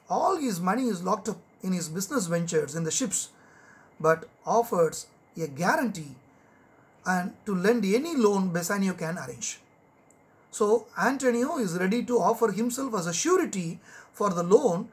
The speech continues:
Bassanio is about to get from any moneylender in Venice. That is the assurance Antonio is ready to give for the sake of Bassanio. That is the friendship between Antonio and Bassanio.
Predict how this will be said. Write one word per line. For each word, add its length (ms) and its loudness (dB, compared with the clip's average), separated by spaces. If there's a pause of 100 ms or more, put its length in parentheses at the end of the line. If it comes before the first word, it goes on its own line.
(200)
Bassanio 460 2
is 100 -4
about 300 0
to 60 -4
get 220 -6
from 280 -4
any 240 2
moneylender 680 2 (200)
in 200 0
Venice. 440 -2 (720)
That 160 0
is 100 2
the 80 4
assurance 600 0
Antonio 380 -2
is 120 -4
ready 200 -2
to 100 -4
give 280 -2 (260)
for 140 -2
the 100 -2
sake 300 -2
of 260 2 (340)
Bassanio. 500 -6 (800)
That 180 4
is 100 2
the 80 6
friendship 460 2
between 360 -2
Antonio 520 -2
and 180 -6
Bassanio. 420 -10